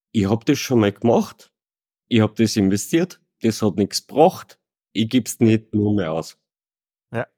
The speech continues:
Speaker 1: Und ich versteh die Leute, ich versteh sie. Aber es ist halt einfach so, wenn's halt irgendwo einen Scheiß ausgibst, dann kriegst du halt Kirschen mit Würm.
Speaker 2: Mhm. Wie, wie nehme ich jetzt jemanden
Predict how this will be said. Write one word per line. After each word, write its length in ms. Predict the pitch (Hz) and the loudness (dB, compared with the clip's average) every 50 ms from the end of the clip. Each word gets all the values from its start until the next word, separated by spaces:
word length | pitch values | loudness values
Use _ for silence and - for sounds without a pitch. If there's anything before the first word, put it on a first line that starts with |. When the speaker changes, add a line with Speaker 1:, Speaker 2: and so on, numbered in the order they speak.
| _ _ - | _ _ -2
Speaker 1:
Und 120 | 135 123 135 | 0 2 4
ich 140 | 135 120 | 2 2
versteh 560 | - - 120 110 - - - - 139 147 160 165 | 2 2 2 2 0 -2 -6 -2 -2 0 0 0
die 140 | 165 143 | 0 0
Leute, 360 | 104 98 95 90 85 - _ _ _ | 0 0 0 -2 -2 -6 _ _ _
ich 200 | - 107 107 92 | -4 -4 -4 -4
versteh 920 | - - 110 107 - - - - - - _ _ - 143 147 156 170 175 151 | -2 -2 -2 -2 -2 -4 -10 -14 -16 -18 _ _ -4 -2 0 2 2 0 0
sie. 480 | - - - 117 95 87 85 _ _ _ _ _ _ _ _ _ _ _ _ _ | -2 -4 -4 -4 -4 -4 -6 _ _ _ _ _ _ _ _ _ _ _ _ _
Aber 500 | - 120 123 123 135 147 160 180 - - _ _ | 0 2 4 4 4 4 2 2 0 -6 _ _
es 180 | - 107 104 - | -4 -4 -2 0
ist 60 | - | 0
halt 160 | 123 117 98 | 0 0 0
einfach 300 | - 110 110 104 110 107 | -2 -2 -2 -2 -2 -4
so, 320 | - - - 151 160 160 - _ _ _ _ _ _ _ - | -2 0 0 0 0 0 -4 _ _ _ _ _ _ _ -4
wenn's 280 | - 123 127 - - | -2 -2 -2 -2 -2
halt 260 | 147 143 117 - - _ _ _ _ _ _ _ _ _ _ | -2 -2 -2 -4 -8 _ _ _ _ _ _ _ _ _ _
irgendwo 520 | - - 117 120 147 165 160 - - 151 147 | -6 0 2 2 2 2 0 -2 -2 0 0
einen 180 | 135 135 139 | 2 0 0
Scheiß 340 | - - - 107 117 135 - | -2 -2 -2 0 0 0 0
ausgibst, 600 | 135 104 101 - - - 120 131 - - - - | 0 0 0 -2 -2 -2 -2 -2 -2 -4 -6 -2
dann 140 | 120 117 120 | 0 0 0
kriegst 380 | - - 123 131 127 - - - | 0 0 -2 -2 -2 -4 -6 -6
du 40 | 135 | -6
halt 140 | 127 117 | -6 -6
Kirschen 500 | - - 131 143 165 - - - 160 147 | -4 -2 0 0 0 -2 -4 -2 0 0
mit 240 | 143 139 135 - - | 0 0 0 -2 0
Würm. 300 | 135 156 156 151 123 110 _ _ _ _ _ _ _ _ _ _ _ _ _ - | 2 2 2 2 0 -4 _ _ _ _ _ _ _ _ _ _ _ _ _ -8
Speaker 2:
Mhm. 300 | 120 120 117 120 139 143 _ _ _ _ _ - | -6 -6 -6 -6 -8 -12 _ _ _ _ _ -10
Wie, 300 | 156 127 135 160 208 226 | -4 -2 -2 -2 -2 0
wie 140 | 151 156 170 | 0 2 2
nehme 300 | 165 156 160 175 196 214 | 4 4 4 4 4 4
ich 60 | 202 | 4
jetzt 260 | 196 185 190 180 - | 4 2 2 0 0
jemanden 840 | 160 143 139 151 170 175 180 175 - - 180 180 180 180 180 208 | 0 0 2 2 2 2 0 0 -2 -2 -2 0 2 2 0 -2